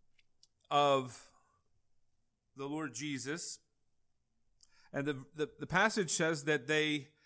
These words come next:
um, God, they declared all that God had done with them. That's what they did to these disciples.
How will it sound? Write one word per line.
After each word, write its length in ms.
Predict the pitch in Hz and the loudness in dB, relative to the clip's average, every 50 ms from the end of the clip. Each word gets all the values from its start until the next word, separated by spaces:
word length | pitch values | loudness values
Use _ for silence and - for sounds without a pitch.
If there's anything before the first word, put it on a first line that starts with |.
| _ _ _ _ _ | _ _ _ _ _
um, 420 | 139 139 139 135 131 123 120 117 117 - _ _ _ _ _ _ _ _ _ _ _ _ _ _ _ _ _ _ _ _ _ _ _ 143 117 | -4 -2 0 0 0 0 -2 -6 -12 -16 _ _ _ _ _ _ _ _ _ _ _ _ _ _ _ _ _ _ _ _ _ _ _ -8 -2
God, 200 | 135 160 170 170 - - | 0 0 0 0 -4 -8
they 220 | 151 151 170 180 175 | -2 0 2 2 2
declared 420 | 170 165 - 185 196 196 190 175 | 2 0 -2 0 0 2 2 2
all 300 | 160 143 170 196 226 233 | 2 2 2 2 2 2
that 220 | 214 202 160 131 | 2 0 -2 -2
God 280 | - 180 180 190 196 190 | 0 2 2 4 2 2
had 280 | 165 165 156 131 117 113 | 2 0 -2 -2 -2 0
done 400 | 156 156 165 175 180 180 180 143 - - | 2 2 2 2 0 -2 -6 -10 -12 -12
with 460 | 147 131 127 151 196 196 - - - | -12 -2 2 2 2 2 2 -2 -6
them. 200 | 123 117 95 85 76 - _ _ _ _ _ _ - | -8 -8 -8 -8 -10 -18 _ _ _ _ _ _ -2
That's 220 | 127 156 185 - | 0 0 0 0
what 100 | 208 190 | -2 0
they 140 | 175 185 180 | 0 2 4
did 160 | 175 185 185 | 4 4 2
to 80 | 180 180 | 2 0
these 200 | 165 170 170 156 | 0 0 -2 -2
disciples. 760 | 160 156 - - 156 151 - - 90 - - - - - - | -4 -6 -4 -2 0 -2 -2 -4 -10 -20 -20 -20 -20 -20 -20